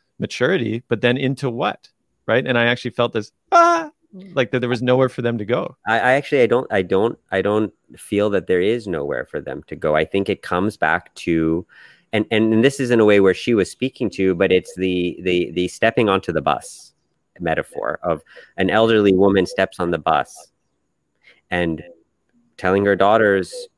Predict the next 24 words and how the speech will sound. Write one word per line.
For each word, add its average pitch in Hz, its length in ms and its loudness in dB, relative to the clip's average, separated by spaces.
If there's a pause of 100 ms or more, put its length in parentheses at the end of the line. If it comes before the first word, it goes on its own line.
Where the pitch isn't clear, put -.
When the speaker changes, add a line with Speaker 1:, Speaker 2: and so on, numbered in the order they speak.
(120)
Speaker 2:
"You 101 140 -4
know 101 140 2
what? 101 360 0
Don't 127 280 0
get 104 160 2
up 95 200 0
and 85 120 -2
give 82 180 -2
that 76 200 -2
seat 85 200 -10
to 90 120 -6
her 82 80 0
on 76 140 -2
the 73 80 -4
bus - 500 -8 (280)
if 90 160 -10
you 101 120 4
don't 98 160 2
feel 98 220 0
like 82 180 0
giving 80 280 -6
it 67 120 -10
to - 140 -10
her." 58 180 -8